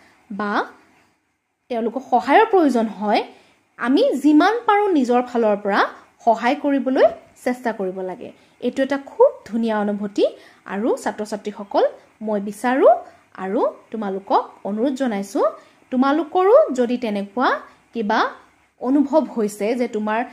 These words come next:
দাঁতিকাষৰীয়া অঞ্চলত তেনেকুৱা কোনোবা লোক আছে, বানপানীত ক্ষতিগ্ৰস্ত হওক, ধুমুহাতেই ক্ষতিগ্ৰস্ত হওক, তোমালোকে পাৰ্যমানে তেওঁলোকক সাহায্য আগবঢ়াবা আৰু এই ক্ষেত্ৰত ডাঙৰৰ পৰামৰ্শ নিশ্চিতভাৱে ল'বা।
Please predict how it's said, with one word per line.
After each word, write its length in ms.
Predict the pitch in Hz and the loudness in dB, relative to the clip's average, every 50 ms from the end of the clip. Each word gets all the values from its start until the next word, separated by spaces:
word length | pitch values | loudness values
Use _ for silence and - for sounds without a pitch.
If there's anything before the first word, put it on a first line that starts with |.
| - - _ - | -16 -20 _ -6
দাঁতিকাষৰীয়া 680 | - 202 196 254 247 254 247 247 - 240 220 214 226 220 | -6 -6 -4 -4 -2 -2 -2 -2 -2 -2 0 0 0 -2
অঞ্চলত 420 | 208 202 196 - - 202 202 214 220 - | -2 -6 -6 -6 -4 -2 -2 -2 -2 -4
তেনেকুৱা 280 | 208 190 190 190 196 | -8 -8 -6 -8 -8
কোনোবা 280 | 196 - 196 196 196 190 | -8 -6 -6 -4 -4 -2
লোক 260 | 190 208 240 269 269 | -2 0 -2 0 -2
আছে, 200 | 262 254 262 233 | -4 -4 -4 -4
বানপানীত 520 | 214 208 202 202 214 208 220 208 220 208 214 | -2 -2 -2 -2 -2 -4 -4 -4 -4 -6 -8
ক্ষতিগ্ৰস্ত 480 | - 233 208 208 208 196 196 - - | -8 -8 -8 -6 -6 -6 -6 -6 -8
হওক, 300 | 196 185 - 185 185 185 185 - - - - - - 214 | -8 -6 -6 -6 -6 -6 -8 -12 -20 -20 -20 -12 -8 -4
ধুমুহাতেই 500 | 226 226 226 233 220 262 262 262 330 370 | -2 0 0 0 0 -2 -2 0 -2 0
ক্ষতিগ্ৰস্ত 520 | 359 302 269 - 240 214 208 208 - - | 0 0 0 0 0 -4 -4 -4 -4 -6
হওক, 300 | 196 190 190 214 247 392 - - - _ _ _ - | -6 -6 -4 -2 -4 -4 -4 -8 -20 _ _ _ -6
তোমালোকে 520 | - 226 226 214 208 208 202 - 208 240 359 - - - - - _ _ _ _ - | -4 -2 0 0 0 0 -2 -2 -2 -4 -4 -4 -10 -20 -20 -20 _ _ _ _ -2
পাৰ্যমানে 520 | - 233 226 214 214 294 302 320 320 339 320 | 0 0 0 0 0 -2 0 0 0 -2 -2
তেওঁলোকক 400 | 320 254 226 208 202 202 233 233 - - | 0 0 0 -2 -2 -4 -6 -8 -8 -14
সাহায্য 380 | 214 196 214 208 202 202 254 | -10 -6 -6 -6 -4 -2 0
আগবঢ়াবা 540 | 226 208 202 214 208 196 202 190 196 208 254 508 - - - - - - - | 0 0 -2 -4 -8 -8 -8 -6 -2 0 0 0 0 -4 -16 -20 -20 -18 -12
আৰু 160 | - 202 208 190 | -8 -6 -6 -4
এই 140 | - 208 220 | -4 -4 -6
ক্ষেত্ৰত 460 | 214 - - 202 - - - 330 - - - | -6 -8 -14 -14 -10 -8 -8 -8 -8 -8 -8
ডাঙৰৰ 500 | 214 208 214 202 202 208 208 214 220 220 220 | -4 -2 -2 -2 0 0 0 0 0 0 -2
পৰামৰ্শ 500 | 208 196 196 196 196 196 196 196 - - 494 659 - - - _ - | -4 -4 -4 -4 -8 -8 -10 -8 -2 -2 -2 -2 -2 -6 -20 _ -12
নিশ্চিতভাৱে 640 | 202 196 - - 175 - 190 185 185 185 208 262 453 - - - _ _ _ - | -10 -10 -10 -12 -12 -12 -10 -10 -10 -6 -2 -2 -2 -2 -4 -14 _ _ _ -14
ল'বা। 280 | 202 190 180 - 98 - | -14 -12 -12 -12 -16 -18